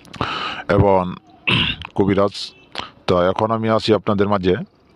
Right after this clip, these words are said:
তো আমি, অনেকে আমাকে, অনেকে চেনেন ব্যাককল ভাই, অনেকে চেনেন রানা ভাই।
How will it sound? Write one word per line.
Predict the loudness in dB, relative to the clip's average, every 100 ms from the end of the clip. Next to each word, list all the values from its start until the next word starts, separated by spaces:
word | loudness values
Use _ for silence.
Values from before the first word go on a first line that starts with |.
| -20 -20 -20 -20 _ -2
তো | 0 0 -2 -6 -10 -20 _ -20 -20 -20 -12 -4
আমি, | -2 0 0 2
অনেকে | 0 0 0 4 4
আমাকে, | 4 0 2
অনেকে | 2 2 -2
চেনেন | 0 2 2 4
ব্যাককল | 2 0 0
ভাই, | 2 2
অনেকে | 0 0 0
চেনেন | 2 2
রানা | 2 0 0
ভাই। | 0 -2